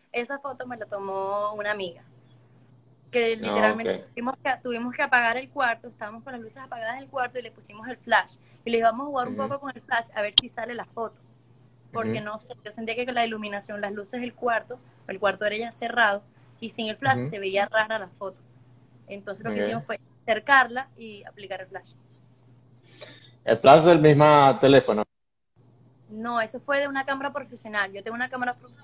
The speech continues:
Speaker 2: Ah,
Speaker 1: profesional.
Speaker 2: ok. ¿Cuál cámara, si tú me habías mencionado anteriormente, qué cámara es la que tú tienes?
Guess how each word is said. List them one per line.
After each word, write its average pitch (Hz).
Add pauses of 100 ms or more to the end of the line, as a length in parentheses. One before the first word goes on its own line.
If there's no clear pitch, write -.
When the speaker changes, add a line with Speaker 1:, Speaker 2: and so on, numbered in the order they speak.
Speaker 2:
Ah, 101
Speaker 1:
profesional. 95
Speaker 2:
ok. 107 (1700)
¿Cuál 135
cámara, 151
si 147
tú 127
me 131
habías 139
mencionado 139
anteriormente, 131
qué 120
cámara 143
es 151
la 143
que 143
tú 143
tienes? 135